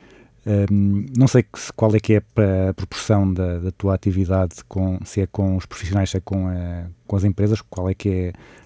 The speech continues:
mais, eh, qual é que tem mais peso, mas, ehm, pela tua percepção e pelo, pelos contactos que tens tido, as empresas retiram do LinkedIn também o, o potencial que, que ele tem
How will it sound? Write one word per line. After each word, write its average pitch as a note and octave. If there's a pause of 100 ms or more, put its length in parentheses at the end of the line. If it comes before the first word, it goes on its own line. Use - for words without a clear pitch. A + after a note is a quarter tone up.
(120)
mais, G2
eh, F2+
qual G#2
é G2+
que -
tem G#2
mais G2
peso, G#2 (420)
mas, A2+
ehm, A2+ (120)
pela C#3+
tua C3
percepção A#2
e A2+
pelo, G2
pelos G2+
contactos G2
que -
tens G2+
tido, G#2+ (340)
as B2+
empresas C3
retiram A#2
do G#2+
LinkedIn G#2+
também G2+
o, F#2
o A#2
potencial G#2 (100)
que, F#2+
que -
ele F#2
tem G2